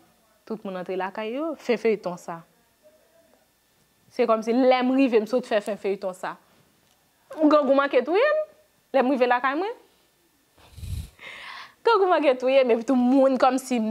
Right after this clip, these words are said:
te prete kòb lan men yo pou m te al nan tounaj. Kòm si kòb moto.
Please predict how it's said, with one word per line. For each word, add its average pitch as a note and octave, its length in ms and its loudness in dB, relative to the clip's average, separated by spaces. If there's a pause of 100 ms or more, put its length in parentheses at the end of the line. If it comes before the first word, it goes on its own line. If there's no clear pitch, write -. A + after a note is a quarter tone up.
te A3+ 140 2
prete A3 440 0
kòb G3 240 -2
lan F3+ 160 -6
men E3+ 300 -6
yo F3+ 220 -4
pou F#3+ 100 -12
m F#3 160 -10
te F3+ 160 -6
al E3+ 180 -6
nan E3+ 140 -10
tounaj. F#3+ 560 -12 (420)
Kòm G3+ 220 -6
si G#3 160 -10
kòb E3+ 240 -4
moto. F#3 460 -8